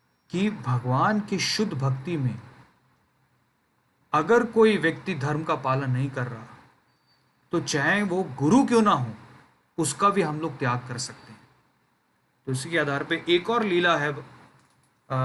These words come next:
जो जुड़ी हुई है बलि महाराज से। बलि महाराज, अ, भगवान के शुद्ध भक्त हैं, बारह महाजन हैं इस, अ, भौतिक संसार में,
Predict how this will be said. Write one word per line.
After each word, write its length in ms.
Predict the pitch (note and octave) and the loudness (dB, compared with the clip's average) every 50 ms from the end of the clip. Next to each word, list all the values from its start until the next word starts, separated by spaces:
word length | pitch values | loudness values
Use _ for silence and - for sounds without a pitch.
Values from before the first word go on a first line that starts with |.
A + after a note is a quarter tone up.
| B2+ B2 | 0 -2
जो 180 | A#2+ B2 C3+ C#3 | -4 -4 -4 -4
जुड़ी 260 | C3 C3+ D3 D#3+ E3+ | -2 -2 0 0 2
हुई 100 | D#3+ D#3 | 2 2
है 80 | D#3 D3+ | 2 0
बलि 360 | C3 C3 D3+ D3+ F#3 A3+ B3 | 0 0 0 2 2 2 2
महाराज 440 | A3 F#3+ D#3+ D3 D3 D#3 D#3 D3+ - | 2 2 2 2 2 2 2 0 -2
से। 220 | - C#3+ A#2 G#2 G#2+ - | -4 -6 -8 -8 -8 -6
बलि 240 | B2 C3 D#3+ E3+ E3+ | -4 -2 0 0 0
महाराज, 640 | D#3 D3+ D3+ D3+ D3+ D3+ D#3 D3+ C3 - - - - - - - _ _ _ _ _ _ _ _ _ _ | 0 0 0 0 0 0 -2 -2 -4 -6 -10 -10 -12 -18 -20 -20 _ _ _ _ _ _ _ _ _ _
अ, 340 | B2 B2 B2 A#2+ A#2 A2+ A2 G#2 A2 - - - - - - - - B2+ | -4 -2 -2 -2 -2 -2 -4 -6 -10 -16 -18 -18 -18 -18 -18 -18 -10 -4
भगवान 440 | B2 B2 - C#3+ C3+ C#3 D3+ D3+ | -4 -2 0 2 2 2 0 0
के 140 | C#3+ D#3 D3 | -2 -2 -2
शुद्ध 280 | C3 - - E3+ E3+ D3 | 0 0 -2 -2 -4 -2
भक्त 340 | B2+ D3 C#3+ C3 - - C#3+ | -2 -4 -4 -4 -4 -4 -4
हैं, 320 | C3+ D3 D#3 D#3+ - - - - - - _ _ _ _ _ _ _ _ _ _ _ - | -4 -4 -4 -8 -12 -18 -20 -20 -20 -20 _ _ _ _ _ _ _ _ _ _ _ -8
बारह 400 | C3 B2+ D3+ D3 D3 E3+ G#3+ A3+ | -2 4 6 6 8 8 8 6
महाजन 560 | A3 G3+ F3+ D#3 F3 F#3+ G3 F3+ F#3+ F#3+ E3+ D3 | 6 6 4 4 6 4 6 4 4 2 2 2
हैं 320 | B2 A2 G#2 - - - - - - - | -2 -2 -6 -10 -18 -20 -20 -20 -10 -6
इस, 280 | C3+ C3 B2+ - - C3 | -4 -2 -2 -2 -4 -6
अ, 180 | B2 A#2 A2+ A2 | -6 -8 -8 -10
भौतिक 400 | A2 G#2+ G#2+ B2 C3 C3 D3+ C3+ | -14 -8 -6 -4 -4 -4 -4 -4
संसार 480 | - C3+ C3 B2+ - C3 B2+ B2+ A#2+ | -2 -2 0 0 0 -2 -2 -2 -4
में, 280 | A#2+ A#2+ B2+ D#3 F#3+ | -4 -6 -6 -8 -8